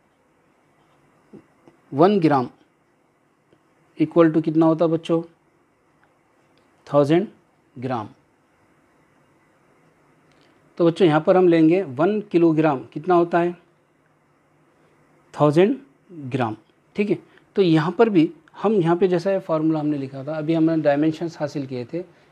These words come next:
इन डायमेंशंस के अंदर देखिए, अब बताइए वन मीटर यहाँ पे मैंने क्या लिख सकता हूँ मैं, हंड्रेड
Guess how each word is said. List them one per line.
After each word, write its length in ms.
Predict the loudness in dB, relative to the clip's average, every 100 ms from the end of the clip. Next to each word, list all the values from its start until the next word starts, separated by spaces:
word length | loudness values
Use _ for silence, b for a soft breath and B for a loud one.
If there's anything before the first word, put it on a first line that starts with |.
| b
इन 140 | -2 0
डायमेंशंस 520 | 2 0 -2 -8 -8
के 100 | -4
अंदर 220 | 0 0
देखिए, 380 | -2 -6 -8 -8 _ b b b _ _ _ _ _ _ _ _ _ _ _
अब 80 | 0
बताइए 340 | 4 4 4 2
वन 180 | 2 2
मीटर 300 | 2 2 0
यहाँ 180 | 0 0
पे 100 | 2
मैंने 240 | 4 2
क्या 140 | 2
लिख 160 | 0 0
सकता 260 | -6 -4 -2
हूँ 100 | 0
मैं, 160 | -2 -8 _ _ _ _ _ _ _ _ 0
हंड्रेड 380 | 2 4 2